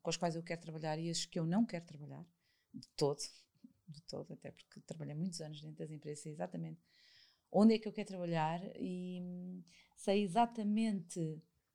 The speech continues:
com que tipo de pessoas eu quero trabalhar e com que tipo de pessoas eu não quero trabalhar, parceiros, falo de parceiros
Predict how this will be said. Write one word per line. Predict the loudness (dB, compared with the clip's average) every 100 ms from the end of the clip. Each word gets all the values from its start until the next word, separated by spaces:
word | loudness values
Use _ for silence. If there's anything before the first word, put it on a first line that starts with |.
| _ _ _ -20 _
com | 6 6
que | 4
tipo | 0 0 0
de | -6
pessoas | -4 -2 2 2
eu | 0
quero | -4 -6
trabalhar | -6 -6 -4 -4 -4
e | -8
com | -10 -16
que | -12
tipo | -10
de | -8
pessoas | -8 -2
eu | 0
não | 0
quero | -2 -8
trabalhar, | -10 -16 -12 -10 -8 -6
parceiros, | -4 -4 -4 -8 -8
falo | -10 -12
de | -12
parceiros | -14 -14 -14 -12 -12 -14